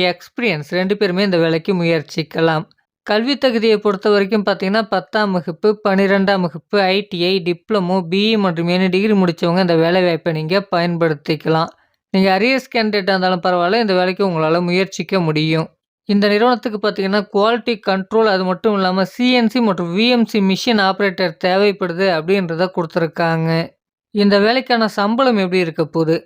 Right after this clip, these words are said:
அப்படின்றத பார்த்தீங்கன்னா, குவாலிட்டி கண்ட்ரோலர் வேலைக்கு பார்த்தீங்கன்னா, எக்ஸ்பீரியன்ஸை பொறுத்து பார்த்தீங்கன்னா, இருபத்தோராயிரம் வரைக்கும் உங்களுக்கான டேக் ஹோம் சேலரியே இருக்கும் அப்படின்றத கொடுத்துருக்காங்க. அது மட்டும் இல்லாம குவாலிட்டி கண்ட்ரோலர் வேலைக்கு பார்த்தீங்கன்னா, ஜெனரல் ஷிஃப்ட் மட்டும்தான் இருக்கும் அப்படின்றதும் தெளிவாக கொடுக்கப்பட்டிருக்கு.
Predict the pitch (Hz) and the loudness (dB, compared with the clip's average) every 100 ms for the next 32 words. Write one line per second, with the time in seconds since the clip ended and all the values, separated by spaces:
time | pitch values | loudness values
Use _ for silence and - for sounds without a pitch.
0 | - 190 202 220 208 202 202 202 196 202 | -4 -2 2 2 2 0 0 -2 0 0
1 | 214 214 220 247 254 269 - 202 190 196 | -2 0 0 0 -2 -8 -4 -6 -2 -2
2 | 196 175 180 190 190 190 180 175 190 190 | 0 0 -2 -2 -4 -4 -4 -2 0 0
3 | 180 180 - 269 247 220 208 175 180 175 | -2 -4 -4 0 2 2 0 0 -2 0
4 | 220 190 175 175 196 185 196 247 254 254 | -2 -2 -2 0 0 0 0 2 0 0
5 | 233 208 190 180 175 175 190 214 180 165 | 0 2 2 0 -4 -6 -6 -4 -4 -4
6 | 165 185 202 226 220 220 196 170 185 170 | -2 -2 -2 -2 -2 0 -2 0 0 0
7 | 165 185 170 156 180 170 156 175 170 151 | 0 0 0 -2 -2 -2 0 0 0 0
8 | 165 165 151 165 156 139 156 156 151 156 | -2 -2 -4 -2 -2 -2 -2 -2 -2 -4
9 | 156 _ _ _ - 196 202 208 254 226 | -6 _ _ _ -4 0 0 0 0 0
10 | 208 214 214 208 226 254 262 - 214 202 | 2 0 0 2 2 0 -4 -4 -2 0
11 | 202 196 180 180 185 180 185 180 170 175 | 0 2 2 0 0 -4 -4 -4 -2 -2
12 | 202 180 180 190 226 240 226 - 180 180 | -2 0 0 0 0 0 -2 -4 -2 -4
13 | 165 190 185 165 196 190 165 185 190 165 | -2 0 0 -2 -2 -2 -2 0 0 0
14 | 175 202 180 170 160 160 175 170 165 160 | -2 -2 0 2 2 0 -2 0 -2 -2
15 | 160 165 151 160 151 - | -2 -2 -2 -2 -2 -2